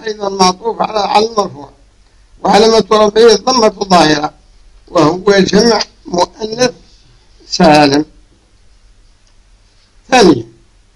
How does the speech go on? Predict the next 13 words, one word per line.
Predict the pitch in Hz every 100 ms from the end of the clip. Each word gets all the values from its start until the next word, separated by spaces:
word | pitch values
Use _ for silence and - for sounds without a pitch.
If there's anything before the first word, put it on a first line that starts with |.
| _ _
وأما | - 196 233 254 262
النصب | 254 240 - 220 - _ _ _
بالفتحة | 214 190 190 185 - 185 - - _ _ _ _ _ _ _ _ _ _ _ _ _ _ _ - _ _ _ _ -
فإنها | 196 202 196 185 160 180 180 - _ _ _ _ _
كلها | - 196 196 185 139 151 160 - -
جاءت | 131 151 180 - 190 -
على | - 196 180 175
ما | 202
هو | 196 190 190
الأصل | - - 196 151
فيها | 156 - _ _ 190 - _ _ _ _ _ _ _ _ _ _ _ _ _ _ _ _ _ _ _ _ -
ما | 165
عدا | 202 - 202 190 202 247 262